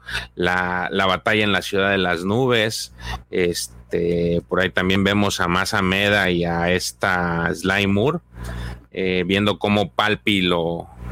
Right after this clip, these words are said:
pues lo está haciendo pedazos, que eso ya lo vimos en el, en, en el arco de Vader.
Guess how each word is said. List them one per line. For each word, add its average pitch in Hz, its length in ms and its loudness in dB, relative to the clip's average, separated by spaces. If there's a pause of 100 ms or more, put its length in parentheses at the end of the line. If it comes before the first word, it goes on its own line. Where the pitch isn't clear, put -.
(460)
pues 90 160 0
lo 92 100 2
está 104 200 0
haciendo 107 420 0
pedazos, 98 560 0
que - 100 -2
eso 104 140 -2
ya 92 140 2
lo 92 140 2
vimos 95 340 0
en 87 140 0
el, 80 460 -4
en, 85 420 0
en 87 160 -2
el 85 160 2
arco 90 260 -4
de 87 100 2
Vader. 95 380 2